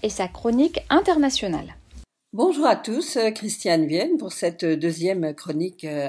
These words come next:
Speaker 2: internationale. Le vingt-huit mars, le gouvernement portugais intégrait dans les mesures prises pour lutter contre la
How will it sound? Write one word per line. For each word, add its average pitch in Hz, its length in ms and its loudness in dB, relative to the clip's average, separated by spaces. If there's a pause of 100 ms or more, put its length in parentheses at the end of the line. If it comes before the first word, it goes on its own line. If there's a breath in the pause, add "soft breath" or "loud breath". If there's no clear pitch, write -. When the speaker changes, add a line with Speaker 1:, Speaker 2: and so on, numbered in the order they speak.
Speaker 2:
internationale. 170 800 -4 (1040 loud breath)
Le 240 300 6
vingt-huit 247 460 0
mars, 240 340 -6
le 190 100 -2
gouvernement 202 640 -2
portugais 175 600 -4
intégrait 160 680 -4
dans 147 240 -4
les 147 120 -4
mesures 156 360 -8
prises 196 340 -10
pour 156 180 -10
lutter 160 400 -4
contre 139 380 -12
la 135 260 -10